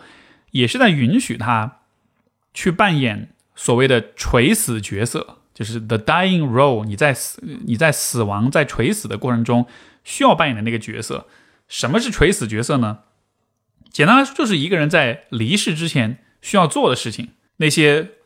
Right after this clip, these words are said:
未尽的事业，那些依然想做的事儿。比如说你想要去分享你的哪些记忆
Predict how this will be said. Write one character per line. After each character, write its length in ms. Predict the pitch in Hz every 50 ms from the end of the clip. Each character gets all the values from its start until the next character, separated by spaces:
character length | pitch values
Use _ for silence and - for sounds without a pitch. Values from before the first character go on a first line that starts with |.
| _ _ _
未 300 | 127 147 214 233 196 165
尽 180 | - 233 202
的 80 | 156 147
事 240 | - - - 208 156
业， 160 | 135 123 117
那 120 | 131 147
些 220 | 143 156 156 147 151
依 120 | - 208 214
然 160 | 202 185 208
想 180 | - 135 117
做 200 | 110 - 226 180
的 80 | 135 127
事 120 | - -
儿。 260 | 131 - - - - _ _ _ _ - _
比 80 | - 120
如 80 | 120
说 140 | 123 156 147
你 100 | 143 160
想 100 | 160 151
要 80 | 127 123
去 220 | - 160 143 135
分 320 | 135 - - - 190 214 208
享 340 | 196 151 120 110 113 127 - _ _ _ _ _ _ _ _ _ _ _ _ _
你 100 | 120 117
的 100 | 143 156
哪 100 | 135 113
些 120 | - 139
记 280 | 127 - 220 202 165 135
忆 300 | 127 120 110 104 110 -